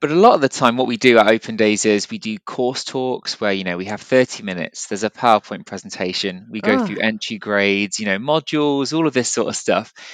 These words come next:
Speaker 1: It's information that feels quite, quite essential. But my, my theory is we could put that online.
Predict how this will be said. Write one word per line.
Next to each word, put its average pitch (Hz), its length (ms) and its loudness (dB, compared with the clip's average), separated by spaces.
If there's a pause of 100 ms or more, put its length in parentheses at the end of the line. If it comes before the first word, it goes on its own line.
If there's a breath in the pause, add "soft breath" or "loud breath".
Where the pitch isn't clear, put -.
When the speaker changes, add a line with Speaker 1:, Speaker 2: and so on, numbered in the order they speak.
(220 loud breath)
Speaker 1:
It's - 140 -4
information 160 640 2
that 120 280 4
feels 113 380 -2
quite, 101 560 -2
quite 101 340 -2
essential. 156 720 -6
But 117 240 0
my, 156 180 0
my 156 200 4
theory 117 400 2
is 98 260 0
we 113 120 -8
could - 160 -8
put - 180 -6
that 107 140 0
online. 98 560 -4